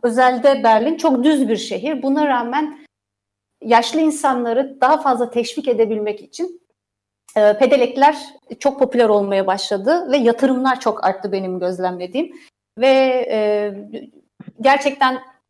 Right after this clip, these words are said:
çok yaşlı insanları da yollarda görebiliyorsunuz. Sadece şehir değil, e, kırsal bölgede de.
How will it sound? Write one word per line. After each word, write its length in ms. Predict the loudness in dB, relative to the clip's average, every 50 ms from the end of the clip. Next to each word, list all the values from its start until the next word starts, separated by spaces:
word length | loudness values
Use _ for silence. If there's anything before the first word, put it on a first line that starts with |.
| _ _ _ _ _ _ _ 0
çok 240 | 2 2 2 2 2
yaşlı 800 | 2 2 2 0 -4 -4 -6 -6 -8 -10 -12 -8 0 0 0 2
insanları 640 | 2 -2 -4 0 0 0 0 0 -2 0 0 0 2
da 400 | 2 0 0 0 -4 -12 -20 -20 _ _ _ _ _ _ _ _ _ -2
yollarda 680 | 2 4 4 4 4 4 4 4 4 2 2 2 2
görebiliyorsunuz. 1040 | 0 -2 0 0 2 2 2 0 0 0 -2 -2 -2 -2 -6 -8 -8 -8 -10 -8 -2
Sadece 420 | 0 2 2 2 0 -2 -4 -4
şehir 480 | -6 -4 -4 -4 -2 -2 -4 -4 -6 -8
değil, 380 | -6 -6 -6 -6 -10 -16 -16 _
e, 240 | -4 -2 -2 -2 -2
kırsal 420 | -6 -10 -6 0 2 2 2 2 0
bölgede 480 | -2 -2 -2 -4 -4 -4 -4 -4 -4
de. 140 | -4 -6 -6